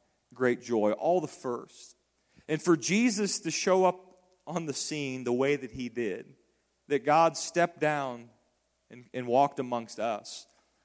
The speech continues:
uh, it was a first. Uh, there was an expectation. There was anticipation of a Messiah one day coming. But if you were to ask the people, if there was an A and a B question, and they s-, and you asked them, "Would you rather a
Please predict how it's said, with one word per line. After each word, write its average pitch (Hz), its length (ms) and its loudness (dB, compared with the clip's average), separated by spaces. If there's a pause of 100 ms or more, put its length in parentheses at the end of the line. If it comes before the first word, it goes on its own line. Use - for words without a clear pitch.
(140)
uh, 113 180 -2
it 165 100 4
was 180 160 2
a 143 40 -2
first. - 720 -8 (480)
Uh, 135 100 -4
there 175 140 4
was 180 140 4
an 175 80 0
expectation. 180 1000 -2 (380)
There 170 100 2
was 170 140 2
anticipation 185 880 0
of 165 80 2
a 160 60 -4
Messiah 165 560 2
one 165 240 2
day 165 180 2
coming. 170 480 -6 (380)
But 180 100 4
if 170 140 2
you 214 100 6
were 240 80 8
to 220 120 6
ask 202 280 4
the 190 80 0
people, 208 520 4
if - 80 2
there 196 120 6
was 185 140 6
an 175 100 2
A 196 260 6
and 202 80 4
a 190 40 -2
B 190 220 2
question, 196 580 2
and 175 140 -2
they 185 80 4
s-, 185 180 -2
and 175 180 -2
you 196 240 2
asked 185 220 2
them, 190 120 0
"Would 180 140 0
you 202 100 0
rather 220 340 6
a 170 180 4